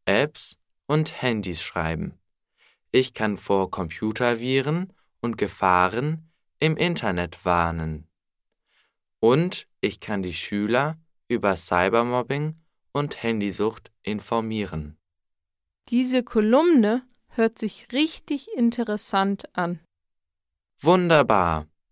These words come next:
Speaker 1: Wann treffen sich die Journalisten der Schülerzeitung?
Speaker 2: Wir treffen uns morgen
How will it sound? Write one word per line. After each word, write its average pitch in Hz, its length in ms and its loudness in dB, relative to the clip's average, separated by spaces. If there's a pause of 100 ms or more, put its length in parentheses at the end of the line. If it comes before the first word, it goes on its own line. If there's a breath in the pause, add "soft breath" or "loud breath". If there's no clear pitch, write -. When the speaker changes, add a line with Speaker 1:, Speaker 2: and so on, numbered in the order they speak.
(240)
Speaker 1:
Wann 151 320 4
treffen 127 380 0
sich 110 220 -2
die 110 160 -6
Journalisten 95 960 -2
der 135 160 0
Schülerzeitung? 98 1040 -2 (960)
Speaker 2:
Wir 226 160 -2
treffen 240 480 2
uns 196 320 -4
morgen 190 640 0